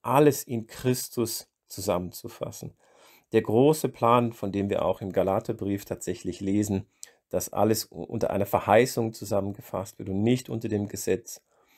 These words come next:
sondern unter einer Verheißung, die Abraham gegeben wurde, und die Erfüllung kommt durch Jesus Christus.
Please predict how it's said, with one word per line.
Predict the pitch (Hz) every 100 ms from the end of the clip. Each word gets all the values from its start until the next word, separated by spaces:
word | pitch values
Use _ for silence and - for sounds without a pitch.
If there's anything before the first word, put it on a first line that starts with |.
| _ _ -
sondern | - 98 95
unter | - 92 -
einer | 90
Verheißung, | - 107 107 110 110 104
die | -
Abraham | 95 107 107 104 98
gegeben | 95 - 101 98 95
wurde, | 92 90 -
und | 87 -
die |
Erfüllung | 80 - - 127 123
kommt | - 101 92
durch | 85
Jesus | 92 101 98 95 -
Christus. | - 90 - - -